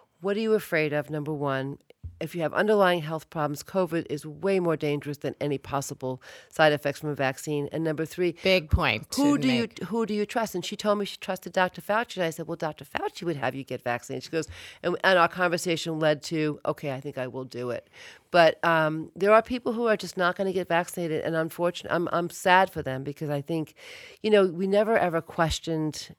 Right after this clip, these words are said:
Speaker 1: like, most people didn't question getting the measles vaccine or the polio vaccine. Why this has become politicized is very sad to me.
Speaker 2: You know, it's interesting. When I lived in England, um, I had little kids there,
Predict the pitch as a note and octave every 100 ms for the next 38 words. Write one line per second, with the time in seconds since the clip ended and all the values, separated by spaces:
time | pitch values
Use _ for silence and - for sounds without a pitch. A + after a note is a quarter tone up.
0 | _ - D3 - F#3 G3 G3 F#3 E3+ D#3
1 | D3+ D#3+ D3+ D#3+ D#3 D3+ D3+ D3+ D3+ D3+
2 | C#3+ C#3 - D#3 C#3+ - E3 D3+ D#3 D3+
3 | C#3+ C#3 - D3+ C#3+ - - - E3 F#3
4 | F3 E3+ D#3 - D3+ D#3 C#3+ D#3 D#3 D3
5 | C#3+ C3 C3 A#2+ - A#2+ B2 - G#2+ A2
6 | G2 F2 - _ - A#3 C#4 B3+ A#3+ C#4
7 | C4 A#3+ G#3+ F#3+ F#3 F#3+ G3 G3+ F#3+ F3+
8 | - F3+ F#3 E3+ D3+ D3+ D3 - D#3 D3
9 | D3 D3 - D#3 D#3+ E3 F3 D#3+ D#3 -
10 | D#3 E3 D#3+ E3 C#3+ D3 C#3+ - C#3 C#3+
11 | D3 C3+ C#3+